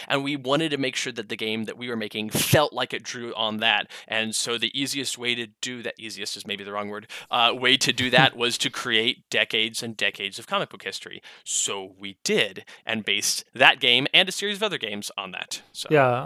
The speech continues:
Speaker 2: I know that, like, there's, there's a lot of properties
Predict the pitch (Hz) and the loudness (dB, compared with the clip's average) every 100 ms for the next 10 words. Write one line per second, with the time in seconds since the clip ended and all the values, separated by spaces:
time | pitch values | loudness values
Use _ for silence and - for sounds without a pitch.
0 | - 156 175 165 147 - 156 147 139 160 | 0 8 8 8 4 6 6 6 6 6
1 | 160 170 151 156 143 151 139 147 147 - | 6 2 4 6 6 8 8 8 4 4
2 | 135 127 135 127 123 110 | 4 6 4 4 4 0